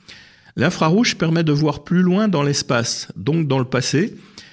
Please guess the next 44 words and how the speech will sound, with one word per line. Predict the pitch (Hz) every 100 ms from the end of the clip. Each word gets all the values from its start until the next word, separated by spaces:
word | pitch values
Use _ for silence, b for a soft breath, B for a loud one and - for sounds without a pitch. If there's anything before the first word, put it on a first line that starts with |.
| B -
car | 135 151
en |
raison | 147 185 202 190
de | 131
l'expansion | 165 - 185 156 175
de | 143
l'univers, | 135 127 131 202
la | 175 131
lumière | 147 170 160
nous | 127
provenant | - 147 156 156
des | 120
galaxies | 117 135 139 -
lointaines | 123 127 170 151 139 220 -
est | 113
décalée | 135 160 160 151 190
vers | 143 139
le |
rouge, | 127 131 135 104 104 -
et | 113
même | 135 139 110
l'infrarouge | 160 160 135 123 185 -
pour | 127
les | 107
plus | 110 139
lointaines. | 127 117 - 92 - - - B B B B B -
L'infrarouge | 143 175 175 180 175 -
passe | 131 117 -
mieux | 185
au | 202
travers | - 165 160 147
des | 135
nuages | 139 135
de | 123
poussière, | 113 127 - 127 190 -
permettant | - 120 131 143 139
de |
voir | 131 143
ce | -
qui | 120
se | -
passe | 98 -
à |
l'intérieur, | 110 147 - - 113 139 220